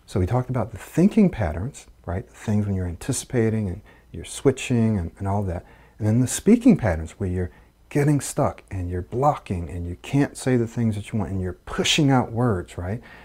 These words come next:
And you're just doing, or you're speaking too fast, or you're repeating yourself. Whatever the pattern is that you have now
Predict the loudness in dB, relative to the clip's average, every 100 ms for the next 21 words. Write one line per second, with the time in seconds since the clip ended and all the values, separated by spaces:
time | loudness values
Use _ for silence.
0 | -20 -12 -12 -12 -18 -20 -8 2 4 4
1 | 2 0 0 -2 0 2 4 2 2 0
2 | 0 -2 -4 -6 -6 -4 -4 -4 0 2
3 | 4 2 -2 -8 0 2 4 2 0 -2
4 | -4 -2 0 0 -2 -2 -2 -4 -4 -4
5 | -4 -2 -2 -2 -6